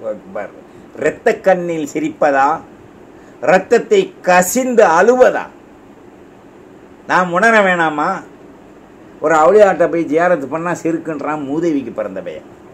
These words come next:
ஆ? அப்புறம் இந்த மாதிரி அவுலியாக்களை நான் பார்த்தேன்னு சொன்னா கனவுல, "ஆ,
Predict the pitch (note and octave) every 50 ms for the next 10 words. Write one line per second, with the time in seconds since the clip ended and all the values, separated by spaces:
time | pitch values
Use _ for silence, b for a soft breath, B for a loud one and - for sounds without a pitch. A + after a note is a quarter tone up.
0 | - - - - - - - - - - - - - - - - F3 F#3 F#3 -
1 | - - - - - - - - - - - - - - - - - - - -
2 | - - - - C3 - - G#3 G3+ F#3 E3+ D3 C3+ A#2 G2+ G2 - - - -
3 | - E3 F#3 F#3 G3+ G#3+ G#3 G#3 F#3+ F3+ F#3 G3+ G#3 G#3 G3 F#3 D3 F3+ F3 F3
4 | E3+ E3+ E3 D3+ - D#3+ F3 F3+ D#3 D#3+ F3 E3 D#3 C#3 - D3 D#3 E3 E3+ E3
5 | D3 C#3+ D3 D#3+ D#3+ D#3+ D#3+ E3 D#3+ D3+ A#2 - B B B B - E3+ G3 G3
6 | F#3+ E3+ D3